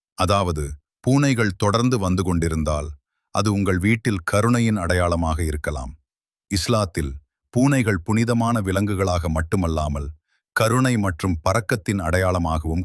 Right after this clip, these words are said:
கருதப்படுகின்றன. பூனைகள் ஆன்மீக உயிரினங்களை காண முடியும். ஒரு பூனையின் கண்கள் மனிதர்களால் பார்க்க முடியாத ஒரு நிறமாலையை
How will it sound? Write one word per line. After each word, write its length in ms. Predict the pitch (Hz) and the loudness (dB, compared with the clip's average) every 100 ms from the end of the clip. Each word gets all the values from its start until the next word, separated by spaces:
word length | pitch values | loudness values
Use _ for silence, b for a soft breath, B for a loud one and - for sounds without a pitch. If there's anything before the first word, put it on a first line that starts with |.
| 90 | -2
கருதப்படுகின்றன. 760 | 85 85 82 80 78 71 65 65 _ _ _ _ _ | -2 -2 -2 -4 -4 -6 -10 -14 _ _ _ _ _
பூனைகள் 560 | - 135 143 98 85 92 - | 0 2 4 2 -2 -4 -8
ஆன்மீக 560 | - 98 120 131 120 104 | -2 2 2 2 2 0
உயிரினங்களை 600 | 87 92 90 80 78 82 | 0 0 0 -2 -2 -4
காண 300 | 85 82 80 | -2 -2 0
முடியும். 400 | 76 71 67 65 - _ _ _ _ | -2 -4 -8 -10 -18 _ _ _ _
ஒரு 220 | - 104 | 0 0
பூனையின் 560 | 82 127 143 139 120 92 | 0 2 2 2 0 -2
கண்கள் 540 | - 104 113 101 73 80 _ _ - | 0 0 2 0 -2 -8 _ _ 0
மனிதர்களால் 680 | 101 123 123 110 104 101 85 | 2 2 2 0 0 0 0
பார்க்க 340 | 92 98 95 | 0 0 0
முடியாத 440 | 104 90 92 90 87 | -2 0 0 0 0
ஒரு 180 | 80 80 | -2 -2
நிறமாலையை 600 | 80 98 101 95 85 | 0 0 0 0 0